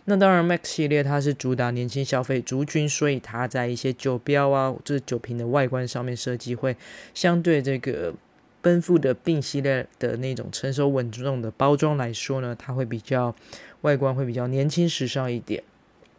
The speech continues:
好，那今天这一支是二零二一年份。那二零二一年份的气候，这个南澳的气候发生了什么事情呢？其实还 OK，它算是一个，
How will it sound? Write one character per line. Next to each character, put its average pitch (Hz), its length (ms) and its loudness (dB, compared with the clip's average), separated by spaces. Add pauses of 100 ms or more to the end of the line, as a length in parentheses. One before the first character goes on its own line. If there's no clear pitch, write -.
(240)
好， 139 180 0 (340)
那 185 460 8 (100)
今 196 200 4
天 208 140 6
这 196 180 6
一 - 20 8
支 165 180 6
是 156 240 2
二 170 160 8
零 131 160 2
二 139 140 4
一 135 80 0
年 123 220 -2
份。 147 180 0
那 196 80 6
二 233 180 6
零 185 160 6
二 196 140 8
一 196 80 6
年 170 180 6
份 175 140 6
的 156 60 4
气 151 280 2
候， 131 280 0
这 143 100 -4
个 123 120 -4
南 131 240 -4
澳 147 180 0
的 123 100 -2
气 135 260 -6
候 127 60 0
发 127 220 -4
生 127 120 -6
了 127 60 -6
什 - 160 -10
么 - 100 -12
事 135 200 -6
情 - 200 -10
呢？ 156 140 -8
其 147 160 -4
实 143 180 0
还 123 220 -2
OK， 143 180 0
它 175 140 0
算 185 220 4
是 185 120 0
一 170 120 4
个， 143 240 2